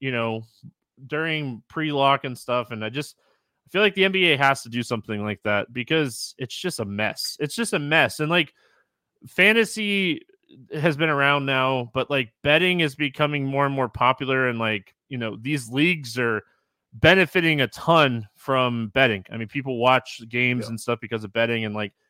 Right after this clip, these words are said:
Speaker 1: I, I feel like it just has to get to a point where something has to change with the N B A. Baseball, we get lineups three hours ahead of time.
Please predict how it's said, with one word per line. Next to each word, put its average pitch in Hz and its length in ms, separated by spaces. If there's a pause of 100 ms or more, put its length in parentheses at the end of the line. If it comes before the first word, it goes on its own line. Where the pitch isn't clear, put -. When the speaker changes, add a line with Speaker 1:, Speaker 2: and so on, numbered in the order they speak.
(440)
Speaker 1:
I, 139 220
I - 20
feel 170 180
like 165 240
it 127 220
just 117 180
has 127 220
to 117 100
get 113 160
to 117 80
a 107 60
point 110 340
where 107 360 (120)
something 214 640
has 139 340
to 117 100
change 127 300
with 113 140
the 117 100
N 110 140
B 110 160
A. 98 160 (340)
Baseball, 220 600
we 156 120
get 175 200
lineups 165 440
three 156 180
hours 151 260
ahead 135 180
of 131 80
time. 104 260